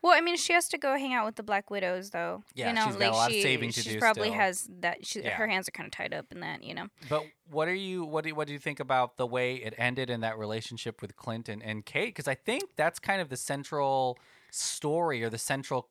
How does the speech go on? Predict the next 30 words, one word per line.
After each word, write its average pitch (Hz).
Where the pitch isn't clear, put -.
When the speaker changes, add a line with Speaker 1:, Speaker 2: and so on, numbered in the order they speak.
Speaker 2:
the, 139
the 120
two 156
central 131
characters 127
to 101
this 95
whole 95
thing. 95
'Cause 156
I'm, 156
I 151
mean, 131
she's 131
inspired 127
by 139
him 139
Speaker 1:
I 233
Speaker 2:
as -
a 104
child, 131
you 127
know, 120
and 107
then 107
finally 117
they 110
can 104
work 110
together. 113